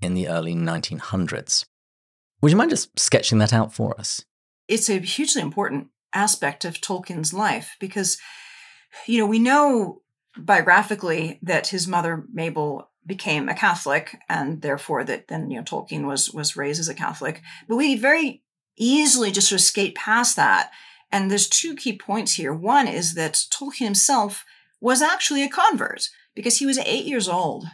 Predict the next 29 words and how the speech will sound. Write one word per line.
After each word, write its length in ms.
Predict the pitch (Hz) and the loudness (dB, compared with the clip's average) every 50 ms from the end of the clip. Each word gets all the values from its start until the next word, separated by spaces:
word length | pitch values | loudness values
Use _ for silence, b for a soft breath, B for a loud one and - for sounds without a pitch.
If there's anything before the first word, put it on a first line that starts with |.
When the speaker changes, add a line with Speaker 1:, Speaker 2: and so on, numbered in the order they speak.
| _ _ | _ _
Speaker 2:
when 180 | - 196 190 190 | -6 -4 -4 -2
his 240 | 185 185 180 170 180 | -2 -2 -4 -4 -2
mother 600 | 170 170 170 165 170 165 151 143 151 156 - _ _ - | 0 0 0 0 0 0 0 0 -2 -4 -10 _ _ -10
became 240 | 185 180 - 180 151 | -10 -8 -6 -8 -6
a 60 | 160 | -4
Catholic. 500 | 175 - - - - - 82 - - _ _ _ _ _ _ _ _ _ _ _ - | -4 -4 -4 -4 -4 -6 -6 -6 -10 _ _ _ _ _ _ _ _ _ _ _ -2
And 400 | 202 208 208 202 202 185 151 - _ _ _ _ _ _ _ - - - | 0 2 2 2 0 -2 -6 -8 _ _ _ _ _ _ _ -20 -12 -6
for 100 | - 202 | -2 0
one 200 | 220 247 254 - | 2 2 0 0
thing, 340 | 208 180 165 165 - - - - | -2 -4 -4 -4 -8 -8 -6 -4
in 100 | 208 202 | -2 -2
the 60 | 196 | -2
Catholic 360 | - - 202 214 214 208 196 | -2 0 0 0 0 0 -2
Church 220 | - 202 190 180 - | -2 -2 -2 0 2
at 200 | - 165 165 165 | 0 2 2 2
that 180 | 147 - - | -2 -2 -2
time, 400 | - 302 311 269 226 208 202 208 - - | -2 -2 0 2 2 0 -2 -4 -4 -2
eight 180 | 180 208 208 - | -2 -2 -2 -2
years 240 | 214 208 202 185 | -2 -2 -2 -2
old 200 | 175 165 170 180 | -2 -2 -2 -2
was 160 | 180 175 170 - | -2 -2 -4 -4
considered 360 | 190 170 - 196 180 180 165 | -2 -4 -4 -4 -4 -6 -6
to 100 | 175 160 | -8 -6
be 360 | 156 156 151 156 160 160 165 B B B B B B B B - | -4 -4 -2 -2 -4 -4 -8 B B B B B B B B 4
over 280 | 220 220 220 214 233 | 4 4 6 4 4
the 80 | 233 226 | 2 2
age 280 | - - 196 202 190 196 | 4 4 4 2 2 0
of 120 | 214 202 | -2 0
reason. 440 | 196 196 185 180 196 208 240 285 320 | 2 2 2 2 0 0 0 -2 -4